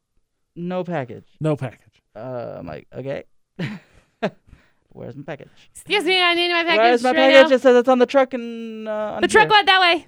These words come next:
Speaker 1: I'm like, "Uh, maybe he'll come back."
Speaker 3: Maybe there'll be another
Speaker 1: Next
Speaker 3: truck.
Speaker 1: thing I know, "Please come to the post office to pick up your package."
Speaker 2: That's annoying.
Speaker 1: I'm like, "Okay." It's, I mean, it's not a big package. I mean, it's literally, like,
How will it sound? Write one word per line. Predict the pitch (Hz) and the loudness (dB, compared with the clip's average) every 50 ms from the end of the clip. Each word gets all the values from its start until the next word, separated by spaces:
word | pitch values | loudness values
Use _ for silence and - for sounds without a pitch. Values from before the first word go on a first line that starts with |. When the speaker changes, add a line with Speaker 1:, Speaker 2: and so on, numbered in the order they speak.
| _ - | _ -12
Speaker 1:
I'm | 160 175 | -6 -4
like, | 180 180 180 180 - | -2 -2 -2 -2 -2
"Uh, | 214 220 233 240 240 233 233 | -2 0 2 2 2 0 0
maybe | 233 226 214 226 | -2 -4 -4 -4
he'll | 226 214 | -4 -4
come | 208 208 185 | -4 -6 -6
back." | 156 127 - - _ _ - | -6 -6 -8 -10 _ _ -2
Speaker 3:
Maybe | 403 427 453 | 0 0 4
there'll | 440 440 427 | 4 4 4
be | 415 403 | 4 4
another | 381 330 320 226 220 | 4 4 2 2 2
Speaker 1:
Next | 208 220 | 2 2
Speaker 3:
truck. | 214 202 | 2 4
Speaker 1:
thing | 254 240 226 | 4 4 4
I | 220 208 | 4 2
know, | 208 202 196 196 196 190 _ _ _ _ _ _ _ _ _ _ | 4 4 4 2 2 -2 _ _ _ _ _ _ _ _ _ _
"Please | - 262 277 240 | -10 -10 -10 -8
come | - 269 254 240 226 | -4 -4 -4 -4 -4
to | - 254 240 226 226 220 | -6 -6 -4 -2 -2 -2
the | 208 202 | -2 -2
post | 196 208 208 196 185 - | -2 -2 -2 -2 -2 -2
office | 196 180 180 175 165 156 | -2 -2 -2 -2 -6 -10
to | _ - | _ -8
pick | 175 170 156 | -6 -6 -4
up | 147 143 | -6 -6
your | 139 | -6
package." | - 139 120 110 - - - _ _ - _ _ _ _ _ | -6 -6 -6 -6 -8 -14 -20 _ _ -20 _ _ _ _ _
Speaker 2:
That's | - 170 190 185 - | -10 -10 -10 -10 -10
annoying. | 113 101 98 90 92 98 120 143 139 131 _ - 135 | -16 -18 -18 -20 -16 -12 -10 -10 -10 -12 _ -16 -12
Speaker 1:
I'm | 135 | -10
like, | 131 120 113 113 | -8 -8 -8 -10
"Okay." | 123 120 - 120 113 131 170 190 180 _ _ _ | -12 -12 -10 -10 -8 -8 -8 -10 -12 _ _ _
It's, | _ _ - - | _ _ -20 -16
I | 104 | -14
mean, | 120 117 110 | -12 -12 -12
it's | 107 104 - - | -14 -16 -16 -16
not | 143 156 175 160 | -14 -12 -12 -12
a | 120 107 - _ - | -12 -14 -18 _ -18
big | 110 127 123 - | -16 -16 -16 -14
package. | - 131 139 147 135 110 120 - | -14 -16 -14 -14 -14 -16 -16 -14
I | 120 | -12
mean, | 123 117 117 | -10 -10 -10
it's | 117 131 - | -10 -12 -10
literally, | 143 147 151 151 139 127 123 120 117 113 | -8 -8 -6 -6 -6 -6 -6 -6 -8 -8
like, | 117 117 120 - | -8 -10 -12 -14